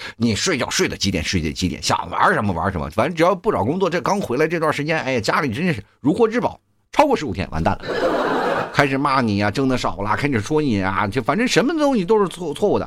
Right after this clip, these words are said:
啊，反正各种人开始唠叨了。父母这个就变成了一种，又一种进入的恶性循环里了，对吧？说实话啊，各位朋友，你如果说你的父母是一个什么样的态度，你可能取决于你在家里待的，待的程度。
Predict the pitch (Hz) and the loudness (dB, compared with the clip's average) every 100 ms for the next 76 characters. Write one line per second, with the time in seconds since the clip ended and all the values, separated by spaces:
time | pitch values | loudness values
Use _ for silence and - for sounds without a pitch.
0 | - 117 127 123 180 233 202 240 175 170 | -2 2 2 2 0 0 0 0 2 2
1 | 160 185 185 185 175 113 - - - - | 2 2 4 4 2 0 -4 -14 -20 -6
2 | 262 247 165 135 202 180 175 190 202 151 | 0 2 2 0 0 0 0 0 2 2
3 | 170 185 131 117 233 359 240 107 92 - | 0 0 -2 -2 2 2 2 -2 -4 0
4 | 120 107 107 - 139 95 87 90 87 73 | 0 0 -2 2 2 2 0 -2 -2 0
5 | 98 85 - - 117 113 87 - - - | 0 0 -6 -6 0 0 0 -8 -16 -14
6 | - 214 160 170 190 160 71 - 65 143 | -2 -2 0 0 2 2 0 -6 -4 0
7 | 151 117 90 87 78 69 98 95 95 151 | 2 0 0 -2 -2 -2 2 2 4 2
8 | 254 196 92 110 117 - 92 85 - 180 | 2 2 0 0 -2 0 0 0 0 0
9 | 90 120 95 113 131 69 95 104 92 160 | 0 0 0 0 -2 -2 -2 -2 -2 -2
10 | 139 - - - - - 95 98 92 85 | -2 -4 -10 -18 -20 -4 2 2 2 0
11 | 95 110 - 78 98 101 101 92 101 101 | 0 -2 -4 0 0 2 0 0 0 -2
12 | 80 95 92 65 - - - - 123 120 | 0 0 -2 -4 -14 -20 -20 -2 0 2
13 | 92 - 69 90 101 80 | 0 -2 -4 0 2 0